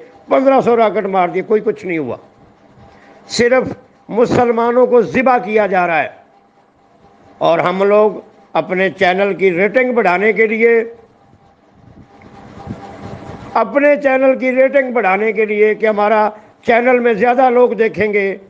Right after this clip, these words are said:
कोई कुछ लगा रहा है, नेतन्याहू रो रहा है, कोई कह रहा है उनका हवाई अड्डा उड़ा दिया, कोई कह रहा जी उनको मारना शुरू कर दिया। ओ भाई,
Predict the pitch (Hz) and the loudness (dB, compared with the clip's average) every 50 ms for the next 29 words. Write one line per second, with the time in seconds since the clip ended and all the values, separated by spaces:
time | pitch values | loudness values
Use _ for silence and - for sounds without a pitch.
0 | _ _ _ _ _ _ _ _ _ _ _ _ _ _ _ _ _ _ _ _ | _ _ _ _ _ _ _ _ _ _ _ _ _ _ _ _ _ _ _ _
1 | - - - - - - - 185 196 208 196 - - 220 214 208 - 202 208 202 | -20 -20 -20 -20 -20 -6 0 2 2 2 2 2 0 0 0 0 0 -2 0 2
2 | 190 196 196 196 202 196 190 190 185 185 185 180 185 190 190 190 196 202 196 196 | 2 2 2 4 2 2 2 2 2 0 0 -2 -2 -2 -4 -4 -4 -6 -4 -2
3 | 196 202 196 196 196 190 202 202 208 202 208 202 202 196 190 190 185 185 175 196 | 0 0 0 0 0 -2 -2 -2 0 0 2 2 2 2 2 2 2 2 2 0
4 | - - - _ _ _ _ _ _ _ - 202 196 190 170 208 196 190 196 196 | -4 -12 -20 _ _ _ _ _ _ _ -4 -2 -2 0 2 2 2 2 2 2
5 | 190 196 196 190 185 165 185 170 156 160 180 202 220 202 208 208 185 208 202 196 | 2 2 0 -2 -2 -2 0 0 0 2 0 0 0 2 0 0 2 0 0 2
6 | 185 190 185 185 175 165 185 180 180 175 175 170 165 170 - - - _ _ _ | 2 2 0 0 0 -2 -2 0 0 2 2 0 0 -2 -6 -10 -18 _ _ _
7 | _ _ - 202 196 185 165 208 196 196 202 180 185 170 180 180 180 180 175 - | _ _ -4 -2 -2 0 0 0 0 2 2 0 0 0 -2 -2 -2 -4 -4 -4
8 | 180 170 160 160 - - - - - 170 185 208 226 233 240 247 240 - 214 233 | -2 -2 -2 -2 -6 -14 -20 -14 -6 -2 0 0 2 2 2 0 0 0 0 -2
9 | 233 202 196 214 202 175 190 196 185 190 180 170 170 - - - - _ _ _ | -2 0 0 0 0 0 -2 -2 0 2 2 2 0 -2 -6 -8 -18 _ _ _
10 | _ _ _ - - 185 175 190 185 240 262 - - - | _ _ _ -10 -8 -2 0 0 0 2 0 0 -2 -2